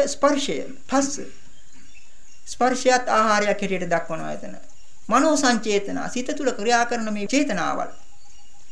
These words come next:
මනෝ සංචේතන. හතර වෙනුව දක්වන විඥානය. විඥානයත් ආහාරයක්. ඉතින් එතෙන්දී ඊළඟට බුදුරජාණන් වහන්සේ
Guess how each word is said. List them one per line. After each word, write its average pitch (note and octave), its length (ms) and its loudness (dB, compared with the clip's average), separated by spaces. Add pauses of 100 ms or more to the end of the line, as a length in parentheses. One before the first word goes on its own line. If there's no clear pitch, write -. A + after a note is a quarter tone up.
(560)
මනෝ A#3+ 280 0
සංචේතන. F#3 600 -2 (300)
හතර C4+ 260 2
වෙනුව D4+ 260 4
දක්වන G#3 420 2
විඥානය. D#4 560 2 (240)
විඥානයත් A#3+ 600 2
ආහාරයක්. A3 580 4 (760)
ඉතින් C4 200 0
එතෙන්දී C4 340 2
ඊළඟට C4+ 300 2
බුදුරජාණන් G3+ 460 0
වහන්සේ F#3+ 320 2